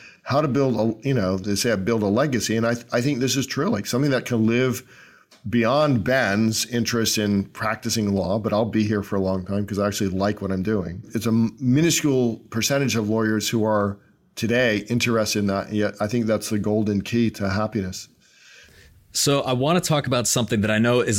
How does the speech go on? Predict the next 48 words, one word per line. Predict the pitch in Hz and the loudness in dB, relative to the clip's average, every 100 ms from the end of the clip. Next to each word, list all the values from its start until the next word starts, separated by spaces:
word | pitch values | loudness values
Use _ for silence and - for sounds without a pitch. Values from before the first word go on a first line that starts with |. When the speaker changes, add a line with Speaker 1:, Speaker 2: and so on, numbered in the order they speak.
| - | 0
Speaker 2:
is | 113 | 0
a | 110 | 0
hot | 123 151 151 | 0 -2 0
button | 131 120 | 0 0
for | 127 | 2
you. | 117 117 110 107 | 2 4 4 2
I, | 113 110 113 | 0 -2 0
I | 123 | 0
think | 147 123 | 0 2
you | 156 | 4
did | 170 | 4
a | 127 | 2
podcast | - 151 156 - 120 110 120 | -2 -2 -2 0 0 0 2
on | 107 | 2
this, | 107 98 | 2 2
and | 113 | 2
I | |
remember | 139 143 | 2 2
right | 127 135 | 2 2
after | 131 127 127 113 - - | 0 0 0 -2 -2 -6
I | - 120 | -2 2
listened | 135 131 117 | 4 2 4
to | 135 | 4
it | |
and | 113 | 2
I | |
shot | 110 139 131 | 2 2 2
you | |
a | 120 | 0
text. | - 123 - | 0 -2 0
I'm | 113 | 0
like, | 104 | 2
"Ben, | 113 120 | 2 4
you | |
gotta | 135 | 2
come | 107 123 | 2 2
on | 110 | 2
the | 92 | 0
podcast." | 131 139 131 110 98 92 - - | 0 -2 0 0 2 0 -4 -4
There's | 147 165 143 | 2 4 4
a | 139 | 4
lot | 135 147 165 | 4 4 2
of | |
great | 135 143 | 2 4
organizations | 139 131 110 117 135 156 165 | 4 4 4 4 4 4 4
out | 165 185 | 2 2
there, | 190 180 - - | 2 0 -4 0
but | 196 165 | 2 2